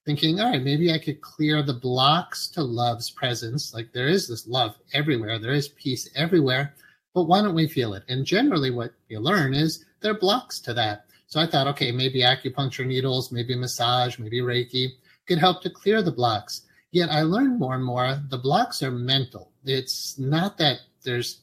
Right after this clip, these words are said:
it's not like your cholesterol is blocking you from this. It's, you know, it's not, it's, you know, it's like, where, where are the blockages? And it's clearly the problem is the mind. Um, I took a class in college called Social Problems,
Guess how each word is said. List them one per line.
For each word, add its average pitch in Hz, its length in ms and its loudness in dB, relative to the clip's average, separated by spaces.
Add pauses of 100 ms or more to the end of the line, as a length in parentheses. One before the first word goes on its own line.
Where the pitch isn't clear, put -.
it's - 120 -14
not 135 100 -4
like 139 180 0
your 113 100 -6
cholesterol 117 640 -2
is 123 60 -4
blocking 156 380 6
you 151 100 12
from 160 260 10
this. 151 280 6
It's, 117 220 -6 (380)
you 151 60 2
know, 131 80 4
it's 123 200 -4
not, 147 260 2 (140)
it's, 143 420 -4
you 160 100 4
know, 139 100 4
it's 135 280 -2
like, 143 220 0
where, 190 560 2 (100)
where 175 220 6
are 170 60 4
the 160 100 2
blockages? 135 560 2
And 135 80 -2
it's 123 100 -4
clearly 185 480 8
the 160 80 6
problem 135 400 2
is 117 160 -4
the 139 80 -4
mind. 139 440 0 (540)
Um, 123 360 2
I 135 100 -2
took 127 200 -4
a 123 280 -2 (160)
class 143 480 4
in 123 120 -4
college 139 360 2
called 123 200 -6
Social 220 400 4
Problems, 127 600 2